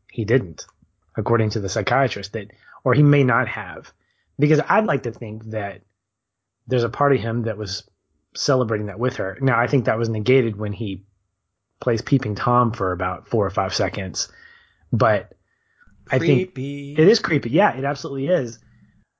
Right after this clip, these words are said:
Speaker 1: But you're right. It's, it is ironic to see that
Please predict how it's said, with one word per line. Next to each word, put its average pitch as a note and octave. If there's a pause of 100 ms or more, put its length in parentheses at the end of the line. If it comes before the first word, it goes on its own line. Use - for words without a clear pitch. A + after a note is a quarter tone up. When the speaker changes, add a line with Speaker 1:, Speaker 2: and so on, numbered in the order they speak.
(120)
Speaker 1:
But B2+
you're C#3+
right. D3+
It's, -
it B2+
is C#3
ironic B2+
to -
see C3+
that G2+